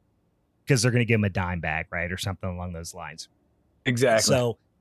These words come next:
Speaker 1: so this is the inciting incident, obviously. Um, but of course, at this point, it's, it's just kinda breezed over, right? We got other intr-, we got other people to be introduced to. Randall is, uh,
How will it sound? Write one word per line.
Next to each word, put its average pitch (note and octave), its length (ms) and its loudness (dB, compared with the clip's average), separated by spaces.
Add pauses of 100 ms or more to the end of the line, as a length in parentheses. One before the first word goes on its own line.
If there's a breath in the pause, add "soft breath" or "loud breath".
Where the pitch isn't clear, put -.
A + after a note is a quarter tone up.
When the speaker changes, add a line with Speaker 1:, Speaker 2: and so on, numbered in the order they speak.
(160)
Speaker 1:
so C#3 240 2
this F3+ 200 0
is A3+ 120 0
the F3 160 0
inciting C3 500 4
incident, A2 560 0
obviously. G#2 680 -2 (600 soft breath)
Um, A2 580 4 (640)
but D3+ 180 6
of C3+ 120 0
course, C3+ 400 2 (140)
at A#2 160 2
this A#2+ 140 0
point, A2 260 2
it's, - 160 -4
it's - 200 -6
just - 200 -2 (140)
kinda G#2+ 180 4
breezed G2 400 0
over, E2+ 260 -4
right? E2+ 200 -4
We G#2+ 80 0
got A2+ 140 4
other G#2 300 2 (100)
intr-, - 280 0
we A#2+ 120 4
got A#2 160 6
other G#2+ 140 4
people G#2 260 0
to G2 40 2
be G2 120 0
introduced F#2+ 480 -6
to. G2+ 120 -4
Randall C3 600 2 (480 soft breath)
is, B2 380 6
uh, G#2+ 300 4